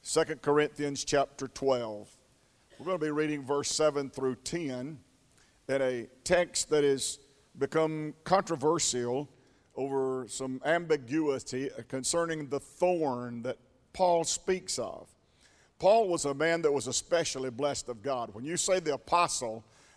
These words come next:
then the next word that follows is usually Paul, isn't it? The apostle, and you say Paul, because it just seems like he is the epitome of what apostleship should be about.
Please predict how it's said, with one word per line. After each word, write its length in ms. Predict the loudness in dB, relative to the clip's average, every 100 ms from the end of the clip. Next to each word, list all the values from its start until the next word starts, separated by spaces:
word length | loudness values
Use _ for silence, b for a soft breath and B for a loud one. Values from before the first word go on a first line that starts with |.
| b
then 260 | -2 -2 0
the 100 | 0
next 300 | 0 0 -2
word 240 | 0 0
that 160 | 0 -2
follows 440 | 2 2 2 -2
is 160 | -6 -4
usually 520 | -4 -4 -6 -6 -8 -10 0
Paul, 440 | 2 4 0 -4
isn't 280 | -6 -8 -12
it? 100 | -16 _ b b b -4
The 160 | 2 4
apostle, 720 | 8 8 8 4 -2 -2 -4
and 160 | -6 -6
you 180 | -6
say 480 | -4 -2 -2 -4 -8 -14 _
Paul, 500 | 0 2 0 -8 -16 _ b b -8
because 340 | 0 0 0
it 60 | 0
just 300 | 0 0 0
seems 320 | 0 0 -2
like 320 | -2 -2 -2
he 160 | -2 0
is 160 | 0
the 160 | -2 -6
epitome 640 | -6 0 2 2 0 -6 -10 B B
of 160 | 0 6
what 160 | 6 6
apostleship 880 | 6 4 4 -2 -4 0 2 0 0
should 260 | 0 2
be 140 | 4 6
about. 560 | 6 6 4 -2 -16